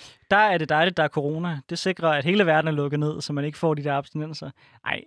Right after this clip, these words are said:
ved du, ved du hvad? Jeg tænker, det bliver, det bliver en stor oplevelse for dig, og du skal nok komme godt ud på den anden side.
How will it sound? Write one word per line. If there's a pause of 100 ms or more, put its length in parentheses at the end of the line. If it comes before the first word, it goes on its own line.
ved
du, (180)
ved
du
hvad?
Jeg
tænker,
det
bliver,
det
bliver
en
stor (140)
oplevelse
for
dig,
og
du
skal
nok
komme
godt
ud
på
den
anden
side.